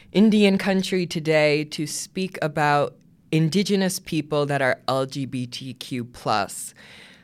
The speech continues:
So across Turtle Island, what we now call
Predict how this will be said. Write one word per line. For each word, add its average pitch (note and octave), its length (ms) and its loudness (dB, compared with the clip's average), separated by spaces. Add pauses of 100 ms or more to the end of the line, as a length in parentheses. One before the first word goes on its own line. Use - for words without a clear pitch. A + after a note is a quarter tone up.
(140)
So D#3+ 400 6
across F#3 920 4
Turtle E3 340 2
Island, C3+ 540 4
what D3 180 0
we C3+ 140 -2
now C3+ 260 2
call C#3 600 2